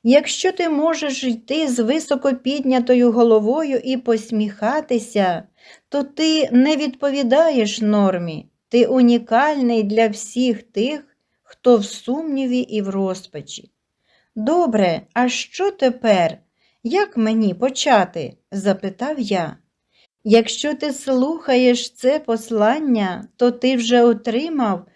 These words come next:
подвійне благословення, оскільки хтось думає про тебе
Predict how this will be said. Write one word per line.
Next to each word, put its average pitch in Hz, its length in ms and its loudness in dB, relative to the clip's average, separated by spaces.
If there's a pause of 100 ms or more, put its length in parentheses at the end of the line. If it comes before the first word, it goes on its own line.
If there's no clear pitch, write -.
(240)
подвійне 320 680 2
благословення, 214 1300 0 (240)
оскільки 240 760 -4
хтось 247 420 -2
думає 240 540 0
про 220 220 0
тебе 220 640 0